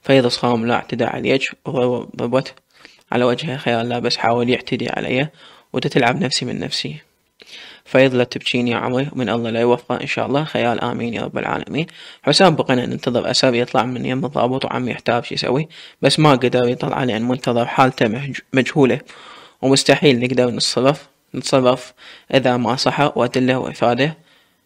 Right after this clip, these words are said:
بإفادته للشرطة. واقف أباوع للباب، قلبي يدق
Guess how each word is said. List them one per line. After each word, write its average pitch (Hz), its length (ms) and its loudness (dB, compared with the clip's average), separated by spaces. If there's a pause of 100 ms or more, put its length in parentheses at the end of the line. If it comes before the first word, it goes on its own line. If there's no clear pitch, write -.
(160)
بإفادته 123 640 -2 (300)
للشرطة. - 500 -4 (1600)
واقف 170 300 8
أباوع 127 320 4
للباب، 131 480 2
قلبي 123 480 0
يدق 135 280 2